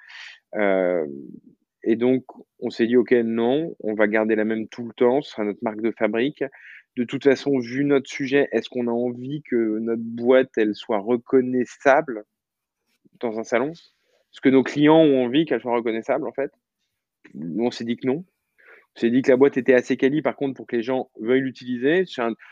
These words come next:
et un des trucs des box, c'est que les boîtes, c'est sympa. On, on a tous besoin pour ranger. C'est quand même cool de les garder. Envoyer du carton pour qu'ils soient jetés, c'est quand même pas,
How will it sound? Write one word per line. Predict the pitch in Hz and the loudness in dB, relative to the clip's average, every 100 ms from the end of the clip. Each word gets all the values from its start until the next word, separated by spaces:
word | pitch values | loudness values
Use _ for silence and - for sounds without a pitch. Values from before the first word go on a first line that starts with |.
| - _ - | -20 _ -2
et | 117 | 0
un | 120 120 | 2 2
des | 113 | 0
trucs | - 135 | -2 0
des | 120 | 2
box, | 127 160 165 - | 4 4 2 -8
c'est | 104 | -14
que | - | -6
les | |
boîtes, | 113 120 120 | 2 2 2
c'est | 110 | -6
sympa. | 110 101 113 | -6 2 4
On, | 135 131 113 107 107 | 4 0 -4 -6 -6
on | 113 | -4
a | 107 104 | -4 -4
tous | 123 123 | -6 -4
besoin | 117 113 113 123 | -2 -2 -2 -4
pour | 127 110 101 | -4 -6 -4
ranger. | 110 113 110 120 143 | -2 -2 -2 0 2
C'est | 147 113 | 0 -4
quand | 110 | -8
même | 110 | -8
cool | - 110 | -16 -8
de | 113 | -4
les | 107 | -2
garder. | 113 107 120 131 | -2 -2 -2 -2
Envoyer | 117 107 | -2 -6
du | 101 | _
carton | 107 - 110 | -12 -12 -20
pour | _ _ | _ _
qu'ils | - | -6
soient | 110 | -6
jetés, | 101 120 | -4 -4
c'est | 110 | -4
quand | 90 | -8
même | 87 85 | -10 -8
pas, | 87 95 | -6 -4